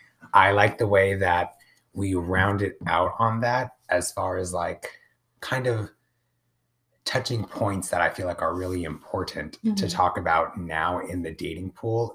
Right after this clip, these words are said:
Speaker 1: just because I've had friends hit me up, you know, complaining about their partners, talking about how, you know, they're seeing all this eye candy from other people.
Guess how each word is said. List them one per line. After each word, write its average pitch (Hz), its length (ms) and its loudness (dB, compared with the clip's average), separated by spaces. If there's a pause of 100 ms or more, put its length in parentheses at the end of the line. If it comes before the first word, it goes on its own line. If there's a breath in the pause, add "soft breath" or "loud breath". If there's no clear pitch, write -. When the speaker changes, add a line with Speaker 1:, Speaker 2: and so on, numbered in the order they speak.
(120)
Speaker 1:
just - 300 -4
because 87 600 -4 (1400)
I've 104 200 6
had 120 300 4
friends 110 240 0
hit 110 120 -4
me 101 140 -2
up, 90 220 0
you 95 60 -6
know, 82 140 -2
complaining 110 380 -4
about 104 200 0
their 101 100 -6
partners, 90 520 -2
talking 92 320 -2
about 87 200 0
how, 82 440 0 (460 loud breath)
you 95 160 -6
know, 85 140 0
they're 85 160 -2
seeing 131 340 -4
all 117 120 0
this 104 160 -2
eye 92 200 0
candy 95 300 -6
from 92 120 -8
other 85 180 -8
people. - 540 -8